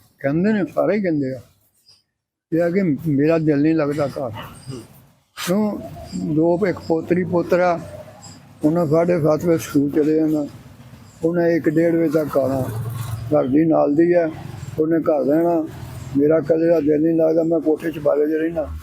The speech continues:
ਉੱਤੇ ਟੈਲੀਵਿਜ਼ਨ ਲੱਗਾ, ਮੈਂ ਵੇਖਦਾ ਰਹਿਣਾ। ਲੇਕਿਨ ਸੋਮਵਾਰ ਛੁੱਟੀ ਹੁੰਦੀ, ਮੈਂ ਬਹੁਤ ਦੁਖੀ ਹੁੰਦਾ। ਕਿਉਂ? ਘਰਦਿਆਂ ਥੱਲੇ ਰਹਿਣਾ, ਮੈਂ ਕੋਠੇ ਟੰਗੇ ਰਹਿਣਾ ਧੁੱਪੇ। ਤੇ ਬੱਚੇ ਜਦੋਂ ਆਉਣੇ, ਉਦੋਂ ਰੌਣਕ ਲੱਗ ਜਾਣੀ ਆ। ਤੇ ਫਿਰ ਕੋਈ ਗੱਲ ਨਹੀਂ,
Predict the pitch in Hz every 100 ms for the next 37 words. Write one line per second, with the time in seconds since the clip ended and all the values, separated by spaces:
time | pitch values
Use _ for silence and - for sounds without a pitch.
0 | - - - - - - 143 160 147 151
1 | 151 156 165 160 143 156 156 143 135 127
2 | 151 156 156 147 131 - _ _ _ _
3 | _ 139 143 127 151 156 170 165 147 135
4 | 175 170 165 170 156 151 165 143 117 160
5 | 151 127 117 - _ _ _ - _ _
6 | _ 175 196 180 - - 156 131 156 135
7 | 151 170 170 180 175 170 151 151 165 160
8 | 160 160 165 175 160 156 - 156 170 -
9 | - _ _ - _ _ _ _ _ 143
10 | 120 135 160 151 165 170 156 160 160 165
11 | 151 143 143 143 139 135 151 147 135 -
12 | - - - - - - - - 127 143
13 | 147 143 139 139 143 147